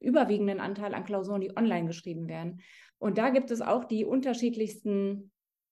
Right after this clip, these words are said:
ähm, äh, Ausprägungen von, äh, Klausuren, die zu Hause geschrieben werden, mit oder ohne Beaufsichtigung, ähm, von Klausuren, die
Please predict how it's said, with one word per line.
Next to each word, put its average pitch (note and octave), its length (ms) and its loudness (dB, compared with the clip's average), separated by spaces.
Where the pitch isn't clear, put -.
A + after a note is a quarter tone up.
ähm, F#3 520 -2
äh, - 340 -8
Ausprägungen A3 840 2
von, A3+ 640 2
äh, G3+ 200 0
Klausuren, G#3 540 0
die F#3 340 -4
zu F#3+ 160 -6
Hause C4+ 240 0
geschrieben A#3+ 420 4
werden, A3+ 600 2
mit A3+ 320 4
oder F#3 240 -2
ohne D4+ 240 2
Beaufsichtigung, A#3+ 1080 0
ähm, G#3 580 0
von B3 380 4
Klausuren, G#3+ 640 0
die G3 480 -2